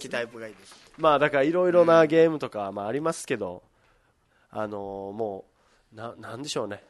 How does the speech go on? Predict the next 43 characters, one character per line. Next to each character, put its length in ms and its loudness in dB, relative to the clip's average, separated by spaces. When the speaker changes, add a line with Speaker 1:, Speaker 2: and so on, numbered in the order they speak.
Speaker 2:
そ-、 300 -6
そ 120 -2
れ 100 2
ぞ 120 0
れ 60 0
の 140 -6
楽 200 -4
し 120 -8
み 120 -10
方 220 -12
も 120 -12
あ 60 -10
り 60 -14
ま 100 -14
す 100 -14
し、 200 -18
Speaker 1:
う 40 -14
ん。 420 -12
Speaker 2:
今 200 4
は 100 6
携 260 2
帯 200 4
で 60 -4
だ 100 -4
か 120 -10
ら 40 -10
み 100 -12
ん 60 -12
な 100 -8
ア 40 -8
プ 140 -12
リ 80 -6
や 60 -8
っ 20 -16
て 160 -12
ま 100 -12
す 100 -18
し。 60 -12
Speaker 1:
そ 80 -12
う 40 -10
だ 100 -12
よ 80 -10
な。 360 -4